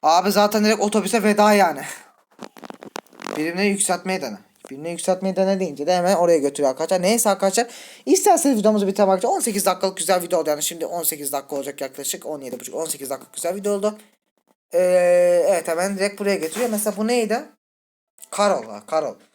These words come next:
Karol değiştirilebilir. Ya da mesela ne değiştirebilir? Şunu değiştirebiliriz aslında. Redneck. Doğru bunu da değiştirilebilir ama.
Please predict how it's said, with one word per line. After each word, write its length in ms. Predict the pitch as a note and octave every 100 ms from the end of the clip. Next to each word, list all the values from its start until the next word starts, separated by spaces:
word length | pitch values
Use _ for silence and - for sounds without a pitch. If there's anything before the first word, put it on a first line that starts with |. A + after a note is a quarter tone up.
| _ _ _
Karol 320 | A3 D4+ G4
değiştirilebilir. 800 | F4 D#4 - D#4 E4 D4 C#4 C#4
Ya 140 | A3+ A3
da 120 | A3+
mesela 380 | A3 G#3+ G#3+ G#3+
ne 200 | A3+ G3+
değiştirebilir? 380 | F3+ F3+ F#3+
Şunu 260 | - A#3+ C4+
değiştirebiliriz 640 | A3+ G#3 - E3 D3 D#3+
aslında. 500 | D#3 - F#3 F#3 F#3 - _ _ -
Redneck. 640 | F#3+ G3 A#2 G2+ - - _ _ _ _ _ _ _ _ _ _ _ _ _ _ _ -
Doğru 260 | F#4 G4+ C4
bunu 180 | A4
da 60 | F4+
değiştirilebilir 580 | G#3 F#3+ G3 F#3+ F#3+ C4+
ama. 320 | G#4 G#3+